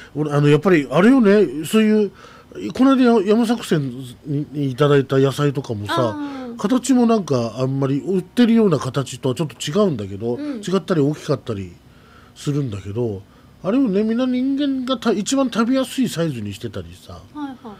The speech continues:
Speaker 1: そういう形で売ったりしてるもんだから、そういう印象になっちゃってんのね。
Speaker 2: うん。なんかごぼうは、
Speaker 1: うん。
Speaker 2: その、もともと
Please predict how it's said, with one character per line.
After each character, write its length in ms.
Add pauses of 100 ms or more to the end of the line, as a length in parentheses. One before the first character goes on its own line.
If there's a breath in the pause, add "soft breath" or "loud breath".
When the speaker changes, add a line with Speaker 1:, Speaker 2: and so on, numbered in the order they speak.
(100)
Speaker 1:
そ 200
う 40
い 60
う 20
形 380
で 60
売 80
っ 20
た 160
り 80
し 60
て 100
る 80
も 100
ん 220
だ 100
か 80
ら、 220 (480 soft breath)
そ 140
う 40
い 120
う 60
印 200
象 60
に 80
な 80
っ 20
ち 80
ゃ 40
っ 40
て 100
ん 60
の 80
ね。 240 (200)
Speaker 2:
う 40
ん。 280 (680)
な 100
ん 60
か 120 (300)
ご 140
ぼ 240
う 20
は、 320
Speaker 1:
う 40 (840 soft breath)
ん。 40 (280)
Speaker 2:
そ 140
の、 180
も 200
と 140
も 140
と 400